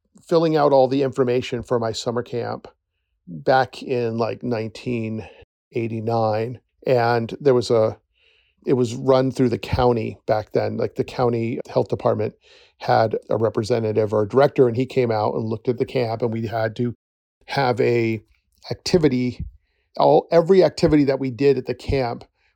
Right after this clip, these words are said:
was, had to have a safety plan and what was gonna be taught and who was gonna teach it and how, what were some of the chief hazards or sa-, safety issues that we needed to have.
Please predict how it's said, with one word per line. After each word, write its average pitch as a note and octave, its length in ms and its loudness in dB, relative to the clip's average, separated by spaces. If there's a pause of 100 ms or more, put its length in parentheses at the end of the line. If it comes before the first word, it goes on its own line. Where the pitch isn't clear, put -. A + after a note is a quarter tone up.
(100)
was, B2 400 0
had C3+ 300 -4
to C#3 80 2
have A#2 260 -2
a A2+ 60 -8
safety C#3+ 400 -2
plan B2 560 -2
and A2 320 -8
what A#2 240 -4
was C3 160 -6
gonna C3+ 160 0
be B2 140 -4
taught A#2 400 0
and A2 140 -8
who C#3+ 120 -4
was B2+ 120 -2
gonna C3+ 160 -6
teach A#2+ 320 -8
it A#2 140 -4
and A2+ 80 -10
how, A#2 300 -6 (320)
what C3+ 120 2
were C#3 100 0
some B2 200 -4
of A2+ 80 -4
the A2+ 220 0 (460)
chief - 500 -4 (100)
hazards B2 720 2
or A2 160 -2
sa-, - 320 0
safety C3+ 420 -2
issues A#2 300 -4
that B2+ 120 -2
we C3 120 -4
needed A#2 260 -6
to A2+ 80 -2
have. A2 240 -4